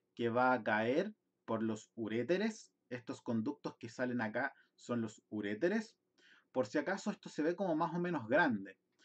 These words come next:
Los riñones están como a la altura de la espalda, me-, media espalda. Si ustedes se hacen como un-, una especie de, de, de,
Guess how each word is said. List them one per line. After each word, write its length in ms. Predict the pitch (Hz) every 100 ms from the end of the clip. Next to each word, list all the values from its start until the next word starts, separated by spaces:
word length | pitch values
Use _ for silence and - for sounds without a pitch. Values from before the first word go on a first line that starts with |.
| - - -
Los 200 | 135 143
riñones 380 | 160 202 240
están 240 | 214 214 220
como 200 | 226 208
a 40 |
la 60 | 160
altura 540 | 127 - 202 202 202 _ _
de 380 | 294 - 151 147
la 120 | 120
espalda, 880 | - _ - 240 233 175 156 170 170
me-, 240 | 147 151
media 280 | 156 180 175
espalda. 640 | - - 254 208 165 190 - - - _
Si 140 | -
ustedes 340 | 160 254 262 214
se 80 |
hacen 240 | 226 - 151
como 400 | 156 156 160 151
un-, 240 | 139 165
una 160 | 170 175
especie 400 | - 185 - 180
de, 240 | 156 135
de, 360 | 127 135 131 -
de, 460 | 127 120 117 107 -